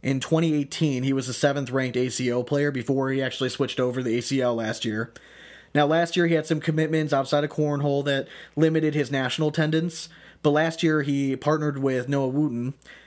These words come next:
and in the advanced doubles open bracket, they t-, actually took second. And they beat big names like,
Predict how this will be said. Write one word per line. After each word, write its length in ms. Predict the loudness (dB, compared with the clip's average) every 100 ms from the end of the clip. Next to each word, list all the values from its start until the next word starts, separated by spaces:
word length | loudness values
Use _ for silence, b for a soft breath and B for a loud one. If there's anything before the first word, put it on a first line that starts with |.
| B -2
and 260 | 0 2
in 140 | 0 0
the 100 | 0
advanced 380 | 0 -2 0
doubles 400 | 0 2 2 0 -2
open 240 | 0 0
bracket, 400 | 0 0 0 0
they 100 | 0
t-, 120 | 0
actually 220 | 0 0
took 180 | 0 0
second. 360 | 0 -2 -6 -4
And 120 | 0
they 60 | 0
beat 320 | 2 0 2
big 180 | 0 0
names 320 | 0 0 0
like, 300 | 0 0 -6